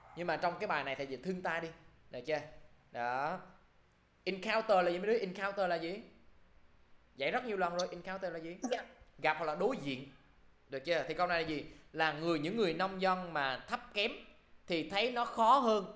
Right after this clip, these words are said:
Speaker 1: để gọi là kiếm sống. Ờ,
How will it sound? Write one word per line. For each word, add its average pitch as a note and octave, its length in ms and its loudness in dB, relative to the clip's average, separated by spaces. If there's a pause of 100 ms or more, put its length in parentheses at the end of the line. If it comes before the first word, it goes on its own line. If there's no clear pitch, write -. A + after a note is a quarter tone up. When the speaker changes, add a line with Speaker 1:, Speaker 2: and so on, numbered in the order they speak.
(160)
Speaker 1:
để C#3+ 280 2
gọi C#3 200 4
là C3 120 2
kiếm A3+ 260 -8
sống. A3 280 0 (400)
Ờ, D3 540 4